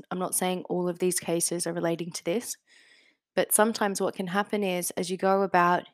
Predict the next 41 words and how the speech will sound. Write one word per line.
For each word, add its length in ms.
you 100
know, 140
the 80
years 260
being 280
together 400
and 140
you 100
just 320
keep 360
building 360
up 220
this 140
pent 300
up 160
emotions 500
in 100
your 100
body, 440
it's 360
almost 300
like 180
you're 120
shaking 380
up 140
a 40
Coke 320
bottle. 360
You're 100
shaking 380
it, 120
you're 80
shaking 380
it, 180
and 120
maybe 260
one 260
minor 260
thing 180
has 140
happened, 540